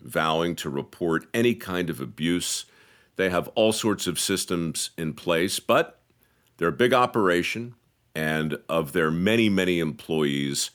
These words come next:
four or five of them turned out to be bad actors, and they were caught, and the footage got out there.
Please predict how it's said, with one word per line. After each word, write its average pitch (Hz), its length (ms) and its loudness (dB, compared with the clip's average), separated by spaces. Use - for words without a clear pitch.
four 95 320 0
or 87 60 2
five 82 400 0
of 65 180 -4
them 65 180 -6
turned 76 360 -4
out 65 240 -2
to - 100 -8
be 71 160 -4
bad 64 300 0
actors, 60 560 -6
and 73 80 -2
they 69 60 0
were 64 120 -4
caught, - 680 0
and 80 160 -2
the 73 60 -4
footage 101 480 0
got 85 200 2
out 80 260 2
there. 73 420 0